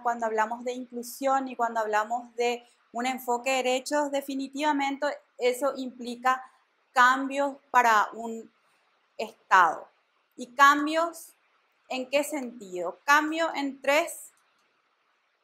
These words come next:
en tres patas. Por un lado, el cambio en las políticas. Sabemos que Paraguay es uno de los países que más leyes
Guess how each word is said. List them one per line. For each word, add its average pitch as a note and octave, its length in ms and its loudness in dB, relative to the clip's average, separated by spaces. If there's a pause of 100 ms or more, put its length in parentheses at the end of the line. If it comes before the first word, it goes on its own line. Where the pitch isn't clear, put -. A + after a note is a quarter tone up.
(140)
en C4 220 -6
tres C#4 220 -2
patas. - 640 -4
Por C4+ 180 2
un D#4 140 -2
lado, D#4+ 440 4
el C4 200 -8
cambio D4+ 600 0 (480)
en E4 400 -2 (380)
las B3 240 2
políticas. G3+ 960 -10 (200)
Sabemos A#3 400 -2
que D4 120 -4
Paraguay B3+ 460 4
es B3+ 60 -4
uno B3 180 -6
de C4 100 -4
los B3+ 80 -12
países A#3+ 400 -4
que C4 120 -8
más A#3 220 -2
leyes A#3 340 -6